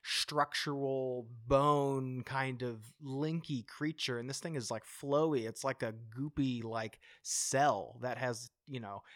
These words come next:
these tendrils on it. It's, it's very different, and I think when you're making a movie like this,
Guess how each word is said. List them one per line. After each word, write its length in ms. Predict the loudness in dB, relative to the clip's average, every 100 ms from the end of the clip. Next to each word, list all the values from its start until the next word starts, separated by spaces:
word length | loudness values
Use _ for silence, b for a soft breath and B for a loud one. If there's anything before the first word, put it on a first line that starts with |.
| B
these 180 | -10 -8
tendrils 640 | -6 -2 -2 0 0 0 0
on 180 | -4 -4
it. 100 | -4
It's, 120 | -2
it's 200 | -4 -4
very 460 | -2 -2 0 0
different, 500 | 0 -4 -4 -6 -4
and 100 | -4
I 80 | -4
think 320 | 0 -2 -2 -10 B B _ _ -14
when 320 | -2 6 6
you're 120 | 8
making 340 | 6 6 6 4
a 60 |
movie 280 | 4 2 2
like 240 | 2 0
this, 200 | 2 0